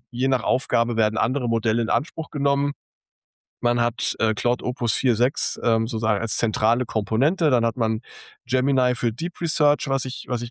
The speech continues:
persönlich auch sehr gut finde. Dann für schnelle Aufgaben gibt's Grok. Man hat, äh, für längeren Kontext G P T fünf zwei und so weiter und so weiter. Ähm, also so das Beste aus allen Welten, kann man sagen. Ähm, kostet halt ein bisschen was im Moment. Also ich glaub, zweihundert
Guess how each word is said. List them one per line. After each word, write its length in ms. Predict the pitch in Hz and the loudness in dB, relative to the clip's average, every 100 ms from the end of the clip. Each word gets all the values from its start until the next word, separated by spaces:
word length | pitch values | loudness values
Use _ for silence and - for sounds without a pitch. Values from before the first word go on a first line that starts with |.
| - | -4
persönlich 400 | 127 117 120 113 | 0 2 0 0
auch 140 | 151 | 0
sehr 180 | - 135 | 2 0
gut 240 | 139 165 | 0 -2
finde. 400 | - 175 180 185 185 - - - - | -2 0 2 0 -2 -10 -18 -20 -8
Dann 240 | - 127 123 | 0 0 2
für 120 | 127 | 0
schnelle 260 | - 131 135 | 2 2 2
Aufgaben 480 | 131 - 123 123 | -2 0 0 2
gibt's 300 | 120 120 - | 0 -2 -4
Grok. 400 | - 170 190 - | 0 2 2 -2
Man 200 | 143 131 | -2 2
hat, 380 | 131 123 - - - | 0 0 -6 -10 -2
äh, 240 | 123 117 | 0 0
für 220 | 120 127 110 | 0 -2 -4
längeren 440 | 110 127 131 127 127 | -4 0 0 0 -4
Kontext 500 | - 135 127 - - | -4 -2 -2 -6 -4
G 120 | 139 | -4
P 140 | - | -4
T 160 | - 131 | -6 -6
fünf 260 | - 123 - | -6 -10 -6
zwei 260 | - 135 | 0 0
und 120 | 139 | 0
so 80 | 127 | 0
weiter 260 | 117 117 113 | 0 2 0
und 80 | 110 | 0
so 80 | |
weiter. 360 | 131 180 156 214 _ _ - - - _ _ - | 0 2 2 -2 _ _ -20 -20 -20 _ _ 0
Ähm, 340 | 131 131 135 - | 2 2 0 -2
also 180 | 131 | -2
so 140 | 131 143 | 0 0
das 140 | 127 | 0
Beste 280 | 143 160 156 | 0 0 0
aus 120 | 135 | 0
allen 360 | 131 117 127 123 | 0 2 2 2
Welten, 360 | 113 127 - | 2 0 -4
kann 180 | 110 104 | -4 -4
man 200 | 95 98 | -4 -6
sagen. 480 | 98 90 101 139 196 _ - - _ - | -4 0 0 0 -2 _ -20 -20 _ -2
Ähm, 540 | 127 127 127 120 113 _ | 0 2 0 -2 -6 _
kostet 320 | - 196 - | -4 -4 0
halt 160 | 127 127 | 0 0
ein 80 | |
bisschen 240 | 120 117 117 | 0 0 2
was 200 | 135 147 | 0 0
im 100 | 139 | 0
Moment. 400 | 123 127 202 226 | 2 2 2 0
Also 180 | 151 131 | 0 -2
ich 80 | |
glaub, 180 | - 127 | -2 -2
zweihundert 480 | - 131 131 135 | 0 0 2 0